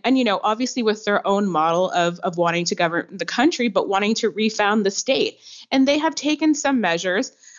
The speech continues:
uh, you know, because this is, uh, Xiomara Castro is someone who's extremely progressive,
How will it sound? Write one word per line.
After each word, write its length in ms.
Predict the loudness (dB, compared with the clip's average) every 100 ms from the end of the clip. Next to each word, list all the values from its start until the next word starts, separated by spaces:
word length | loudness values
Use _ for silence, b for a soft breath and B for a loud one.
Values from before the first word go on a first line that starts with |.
| -4
uh, 360 | 0 2 0 -2 -8 -8
you 120 | -2
know, 180 | 0 -2
because 760 | -4 -4 -2 0 2 2 0 -2
this 220 | -2 0
is, 240 | -2 -2 -2
uh, 360 | -2 0 -2 -4 _ _ -10
Xiomara 540 | -2 0 2 0 0
Castro 460 | -2 -2 0 0 0
is 80 | 0
someone 260 | -2 -2
who's 240 | 0 0 0
extremely 800 | -2 -2 -2 0 2 4 4 0
progressive, 720 | -2 -2 -2 -2 -2 -2 -4